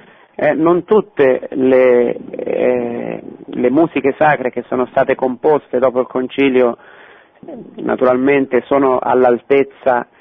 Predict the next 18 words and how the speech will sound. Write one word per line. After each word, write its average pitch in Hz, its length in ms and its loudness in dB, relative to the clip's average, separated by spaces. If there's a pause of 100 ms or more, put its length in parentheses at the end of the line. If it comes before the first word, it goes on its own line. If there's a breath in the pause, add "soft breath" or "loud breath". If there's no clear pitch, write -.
(360 loud breath)
eh, 131 220 0
del 120 180 -2
canto 127 320 -2
gregoriano 127 760 2 (240 loud breath)
come 127 280 -2
perfezione 139 640 -2
stilistica, 156 600 0 (600 loud breath)
però, 170 400 2 (220)
ehm, 120 760 -2 (1000)
il 147 180 -2
punto 165 380 2
qui, 147 340 0 (100)
ehm, 120 560 -4 (200)
ancora 139 320 -4
una 139 140 2
volta, 139 440 0
non 135 180 0
è 156 200 0